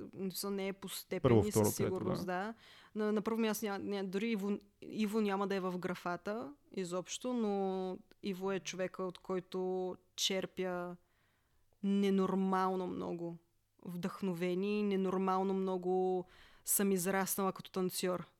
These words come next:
Speaker 1: Само от майндсета му, само от неща, които наблюдавам отстрани. Дори не е било в толкова в класове, които съм му взимала, а дори само като го наблюдавам, как чува музиката, как я изразява. Ам,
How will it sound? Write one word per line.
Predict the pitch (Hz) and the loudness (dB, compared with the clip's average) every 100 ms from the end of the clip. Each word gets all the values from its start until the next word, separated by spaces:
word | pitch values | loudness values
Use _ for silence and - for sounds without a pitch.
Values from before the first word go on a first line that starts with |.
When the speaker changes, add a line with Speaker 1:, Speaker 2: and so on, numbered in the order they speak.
| _ _ _ _ - | _ _ _ _ -2
Speaker 1:
Само | - - 220 208 208 196 | 2 4 6 6 6 4
от | - | 2
майндсета | 196 180 180 - - - 175 | 0 0 0 -2 -6 -4 -6
му, | 175 | -4
само | 170 - 196 208 | -2 2 4 4
от | 196 | 2
неща, | 202 - 202 | 2 2 0
които | - 196 208 | 0 2 4
наблюдавам | 196 175 185 170 180 180 180 | 4 4 2 4 2 2 -2
отстрани. | - - 175 180 185 | -4 -6 -4 0 0
Дори | 180 190 | 2 2
не | 190 190 | 2 2
е | |
било | 185 180 190 185 | 0 2 2 0
в | - - - | -4 -14 -6
толкова | - 190 196 190 185 | 2 2 4 0 0
в | 170 | -2
класове, | - 185 - 185 | -6 -4 0 -2
които | - 190 | 0 -2
съм | 180 185 | 0 2
му | 180 | 2
взимала, | 170 175 180 202 214 240 269 - - - - - | 2 0 4 4 6 4 0 -8 -20 -20 -20 -4
а | - | 4
дори | 196 | 6
само | 208 214 | 8 6
като | 208 - | 6 4
го | 196 | 6
наблюдавам, | 196 175 180 190 185 185 180 175 175 | 6 4 4 4 4 4 2 0 -4
как | - 190 - - - | -2 -2 -2 -14 -2
чува | - 190 196 | 0 4 4
музиката, | 190 170 - 185 175 | 4 2 -2 -4 -2
как | 180 175 | -4 -2
я | 185 | 2
изразява. | 185 165 180 160 175 170 185 214 262 _ - - - - _ - | 2 2 -2 0 -2 0 -2 -2 -6 _ -20 -20 -20 -20 _ -8
Ам, | 185 196 190 190 185 180 180 175 180 | 0 2 4 4 4 2 0 0 -4